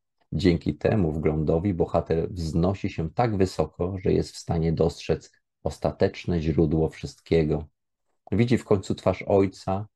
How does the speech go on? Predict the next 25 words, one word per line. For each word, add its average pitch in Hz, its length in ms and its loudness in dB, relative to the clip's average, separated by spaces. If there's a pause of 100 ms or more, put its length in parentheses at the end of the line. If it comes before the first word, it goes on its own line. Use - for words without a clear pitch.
(140)
Boga, 90 420 4 (360)
w 80 100 -6
jej 85 220 4
nieprzysłoniętej 82 1400 -2
lękiem 82 680 0
i 85 100 -2
uwarunkowa-, 78 720 -2 (100)
uwarunkowaniami 78 800 0
pełni. 78 500 2 (380)
Rozumie 90 560 4
Go 78 300 -2
i 92 80 -6
są 82 340 -4 (420)
pogodzeni. 76 600 -2 (1120)
Bohater 120 640 4
uświadamia 104 640 0
sobie, 92 300 -4
że 85 180 -4
nie 90 180 2
jest - 360 -4 (560)
w - 60 -20
stanie 95 420 -2
pojąć 90 440 0
woli 90 240 -2
Bożej, 92 440 -4